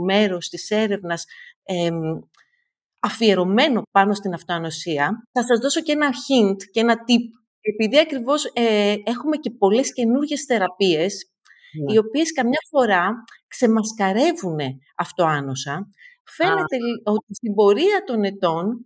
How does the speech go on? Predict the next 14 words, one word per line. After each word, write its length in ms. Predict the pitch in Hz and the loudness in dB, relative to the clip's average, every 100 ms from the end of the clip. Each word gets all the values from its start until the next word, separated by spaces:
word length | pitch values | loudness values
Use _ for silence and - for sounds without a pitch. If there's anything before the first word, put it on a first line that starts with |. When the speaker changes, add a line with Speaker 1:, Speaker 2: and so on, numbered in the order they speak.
| _ _ _ 226 | _ _ _ -4
Speaker 2:
Ναι. 40 | |
Speaker 1:
ε, 460 | 233 233 233 226 226 | -2 0 0 0 -2
θα 180 | 226 262 320 | 0 0 0
έχουμε 200 | 339 359 | 0 0
και 160 | 359 | 2
περισσότερες 640 | 403 403 359 - 277 240 233 | 2 2 2 -2 -4 -4 -4
πληροφορίες 1000 | 226 220 202 202 180 156 135 190 - - _ | 0 0 0 0 0 0 -2 -2 -8 -16 _
και 100 | 269 | -4
σίγουρα 520 | 254 - 320 320 370 381 381 381 | -4 -2 -2 0 2 4 2 0
θα 300 | 294 277 269 | 0 2 2
έχουμε 300 | 330 370 339 | 0 -2 -4
κατηγοριοποίηση, 1200 | 339 247 226 208 190 185 185 185 170 156 160 240 311 - - _ | -4 -4 -2 0 0 0 -2 -4 -4 -4 -4 -4 -6 -10 -20 _
περισσότερα 580 | 240 240 240 359 392 339 | 2 2 2 -2 -2 -2
αυτοάνοσα 840 | 269 - 196 180 170 156 160 196 | -2 2 2 2 0 -4 -6 -2